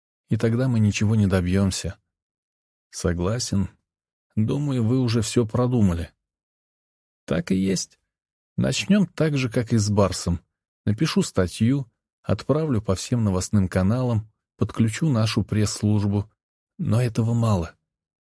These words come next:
Нужно собрать большую толпу активистов. Мы так делали в Пусане и даже смогли заблокировать подпольную арену до приезда полиции.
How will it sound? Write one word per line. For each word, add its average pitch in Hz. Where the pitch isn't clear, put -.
Нужно 127
собрать 110
большую 104
толпу 113
активистов. 110
Мы 170
так 175
делали 113
в -
Пусане 123
и -
даже 123
смогли 123
заблокировать 117
подпольную 117
арену 120
до 98
приезда 95
полиции. 95